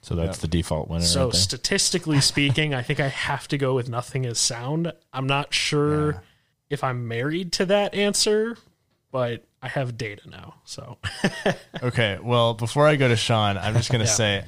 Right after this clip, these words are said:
Speaker 2: I'm gonna go ahead and commit to that answer myself.
Speaker 3: Okay.
Speaker 2: Because Nothing Is Sound is my favorite Switchfoot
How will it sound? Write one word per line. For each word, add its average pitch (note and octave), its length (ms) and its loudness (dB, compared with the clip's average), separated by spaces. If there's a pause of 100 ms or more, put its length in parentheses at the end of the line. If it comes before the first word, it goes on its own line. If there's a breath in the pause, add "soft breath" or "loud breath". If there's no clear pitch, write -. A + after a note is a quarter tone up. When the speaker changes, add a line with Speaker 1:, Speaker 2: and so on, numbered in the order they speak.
(140)
Speaker 2:
I'm C3 120 2
gonna E3 160 4
go B2 160 4
ahead A2+ 180 2
and G#2 140 -4
commit A#2 400 0
to C3+ 120 2
that G2+ 200 2
answer G2+ 320 -4
myself. F#2 720 -2
Speaker 3:
Okay. C#3 300 0 (120)
Speaker 2:
Because B2+ 260 2
Nothing C3+ 280 2
Is A2+ 100 2
Sound A2 280 2
is A#2 200 -2
my A2+ 460 2
favorite F2+ 340 -6
Switchfoot F#2+ 240 -8